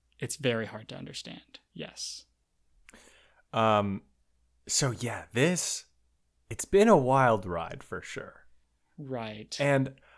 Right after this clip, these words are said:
Speaker 2: I, hmm, here's how I'm understanding it right now.
Speaker 1: Okay.
Speaker 2: Right now, how I understand it is Harrow is repressing her memory of Gideon,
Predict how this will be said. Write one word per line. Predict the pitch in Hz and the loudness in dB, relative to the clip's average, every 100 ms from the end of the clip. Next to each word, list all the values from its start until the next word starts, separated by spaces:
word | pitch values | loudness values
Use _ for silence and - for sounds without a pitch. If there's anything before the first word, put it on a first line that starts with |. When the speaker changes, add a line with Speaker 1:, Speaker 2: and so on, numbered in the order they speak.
| - - _ | -20 -20 _
Speaker 2:
I, | 156 196 240 247 - - | 8 10 10 6 2 -6
hmm, | 123 117 101 85 - _ _ _ _ _ - _ _ _ - | -4 -4 -4 -8 -14 _ _ _ _ _ -20 _ _ _ -14
here's | - 202 294 262 | 4 6 6 4
how | 208 196 | 8 10
I'm | 185 170 135 - _ _ _ | 10 8 2 -6 _ _ _
understanding | 151 143 127 - 123 117 | 2 4 2 2 2 2
it | 107 | 0
right | 104 98 | 0 -2
now. | 98 95 - _ _ _ _ _ _ | -6 -12 -14 _ _ _ _ _ _
Speaker 1:
Okay. | 147 - - - | -16 -16 -18 -14
Speaker 2:
Right | 107 139 220 233 | 6 10 10 8
now, | 165 143 123 120 | 6 8 10 8
how | 117 131 131 | 8 6 8
I | 135 | 8
understand | 127 123 120 - 113 110 | 6 4 -2 0 0 2
it | 104 - | 0 0
is | 98 95 92 92 - _ _ _ _ _ _ | -2 -4 -6 -10 -18 _ _ _ _ _ _
Harrow | - 123 139 165 170 | 0 8 10 10 8
is | 147 131 120 | 8 6 0
repressing | 104 113 113 - 123 131 143 131 127 | 0 0 0 4 6 6 4 2 2
her | 127 | 2
memory | 117 107 113 117 120 | 2 2 2 4 2
of | 120 - | 2 -4
Gideon, | 110 98 90 85 87 | -2 -2 -2 -6 -8